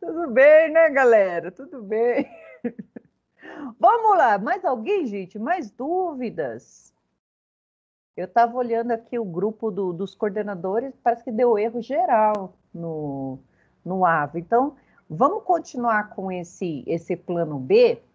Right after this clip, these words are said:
que é, eu mando o link pra vocês, mas só fazer um parênteses agora que a gente tá voltando,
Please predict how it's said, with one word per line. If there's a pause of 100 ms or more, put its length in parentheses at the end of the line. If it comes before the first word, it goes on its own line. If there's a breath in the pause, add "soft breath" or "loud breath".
(580)
que
é,
eu
mando
o
link
pra
vocês,
mas
só
fazer
um
parênteses
agora
que
a
gente
tá
voltando,